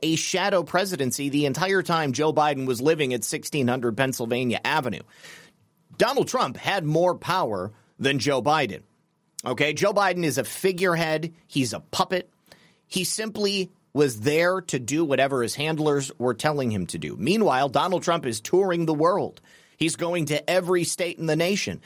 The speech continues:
He's connecting with the people. He is becoming more powerful and more popular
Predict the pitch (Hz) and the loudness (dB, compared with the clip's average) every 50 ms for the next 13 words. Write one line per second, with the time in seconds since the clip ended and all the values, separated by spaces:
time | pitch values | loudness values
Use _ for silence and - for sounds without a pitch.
0 | - - - - 160 151 - - 170 165 180 185 - - 185 185 175 170 165 165 | -18 -10 -4 -2 -2 -2 -2 -2 -2 -2 0 -2 0 -2 -2 0 2 0 0 0
1 | 156 123 - 202 226 202 165 135 117 123 151 170 160 143 127 156 165 165 190 175 | -2 -2 0 -2 -2 0 -2 -2 0 0 0 0 0 0 0 -2 -2 0 0 0
2 | 175 175 165 160 160 165 180 185 185 - - - 185 196 196 196 185 165 - 147 | 2 2 4 4 4 4 4 2 0 -2 -2 -2 0 0 2 0 0 0 2 2
3 | 147 151 - 156 165 160 160 156 165 175 175 170 170 - - - 185 214 226 220 | 0 2 2 0 -2 0 0 0 2 2 2 2 0 -4 -4 -2 0 0 0 -2
4 | - - 139 127 117 117 113 113 113 113 | -2 -2 -2 0 0 0 0 0 -2 -4